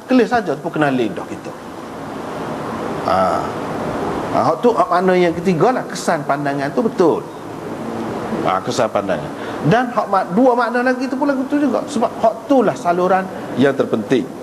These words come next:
<clears throat> Al-ainu haqqun. Tak apalah. Di sini Imam Nawawi pun syarah panjang. Tetapi hak dia syarah tu agak, hmm, sukar,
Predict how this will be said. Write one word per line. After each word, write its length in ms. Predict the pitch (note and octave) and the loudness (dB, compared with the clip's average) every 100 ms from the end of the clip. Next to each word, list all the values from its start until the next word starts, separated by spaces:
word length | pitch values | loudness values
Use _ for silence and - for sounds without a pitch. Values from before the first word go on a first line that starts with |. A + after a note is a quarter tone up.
| - - - | -12 -10 -4
<clears throat> 240 | - D3 G2+ - - - - - - - - | 2 2 2 -4 -8 -8 -8 -8 -8 0 0
Al-ainu 640 | D3 C3+ G3+ B3+ B3 C4 C4 - | 2 2 4 4 4 4 2 -2
haqqun. 400 | - - - B3 - - - - - - - - - - - - - A3 A3+ G3 - - - | -2 -2 -2 -4 -4 -10 -14 -14 -14 -14 -12 -12 -12 -12 -10 -10 -8 -6 -6 -6 -4 -2 2
Tak 160 | F#3+ | 2
apalah. 240 | D#3+ B2+ - - - - - - - - - - - | 4 0 -2 -12 -16 -16 -16 -16 -14 -14 -14 -12 -6
Di 140 | C3 F#3 | 0 2
sini 320 | G3+ A3 A3+ | 4 6 4
Imam 240 | F3 F#3 | 4 2
Nawawi 400 | F3 F3 F3+ G3 | 2 4 4 0
pun 160 | F3+ F3 | -2 0
syarah 240 | D#3+ E3+ | 2 2
panjang. 480 | C3 A2+ F#2+ C#3 A#2+ - - - - - - D3 | 2 0 2 2 2 -2 -14 -16 -16 -16 -8 -2
Tetapi 240 | F#3 F#3 | -2 0
hak 140 | F3 F3 | -2 2
dia 160 | F3 | 2
syarah 320 | D#3+ F3+ F3+ D3+ | 2 2 0 0
tu 160 | G3 F#3 | 0 2
agak, 400 | - E3+ F#3 - - - - - - | 2 0 0 -2 -6 -12 -12 -10 0
hmm, 240 | D3+ D#3+ C3 | 4 6 4
sukar, 560 | D#3 F3+ D#3+ A2 D#2+ | 2 2 2 2 -2